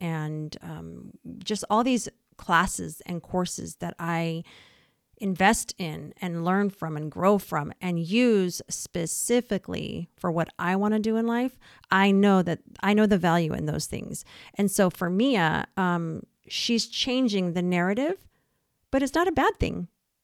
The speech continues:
M-, you know, she will not go to college, and maybe her future kids will or won't. It, I don't know, but they will learn. They will learn in the way that's best for them.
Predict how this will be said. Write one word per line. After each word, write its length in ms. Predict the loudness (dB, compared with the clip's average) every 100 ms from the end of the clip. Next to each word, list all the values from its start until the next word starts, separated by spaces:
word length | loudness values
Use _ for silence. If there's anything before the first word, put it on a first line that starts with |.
| _
M-, 180 | -4 -2
you 140 | 2 2
know, 140 | 2
she 440 | 0 0 2 2
will 240 | 0 2 4
not 180 | 2 4
go 120 | 2
to 60 |
college, 520 | 4 0 0 0 -4 -12 _
and 400 | 2 2 2 -2 -12 _ _ _ _
maybe 460 | -4 0 0 2 0
her 500 | 0 0 0 0 -4
future 380 | -4 -4 -4
kids 420 | -4 -4 -4 -6 -14
will 320 | -4 0 2 4
or 100 | 4
won't. 360 | 2 2 0
It, 100 | -4 _ -8
I 60 | -2
don't 120 | 2
know, 160 | 2 4
but 320 | 8 8 8
they 100 | 6
will 180 | 6 4
learn. 420 | 4 2 -4 -14 _
They 220 | -2 2
will 160 | 4 6
learn 300 | 6 6 4
in 100 | 2
the 100 | 0
way 160 | 0 0
that's 200 | -2 0
best 280 | 0 0
for 160 | -6 -2
them. 280 | 0 0